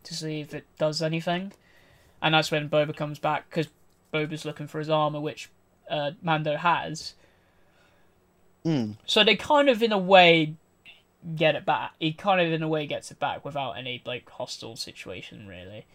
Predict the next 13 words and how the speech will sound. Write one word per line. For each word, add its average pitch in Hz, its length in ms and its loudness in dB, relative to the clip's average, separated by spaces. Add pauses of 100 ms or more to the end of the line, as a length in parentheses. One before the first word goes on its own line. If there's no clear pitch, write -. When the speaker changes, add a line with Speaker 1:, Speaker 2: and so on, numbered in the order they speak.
(500)
Speaker 1:
And - 120 -2
Speaker 2:
Hmm. 226 40 4
Speaker 1:
then, 147 220 0 (1040)
and 170 120 2
then 160 160 4
when 165 180 6
you 165 160 6
see, 156 260 2
like, 151 440 2
uh, 151 580 4 (300)
one 151 220 -4
of 143 60 -8
the 147 240 -4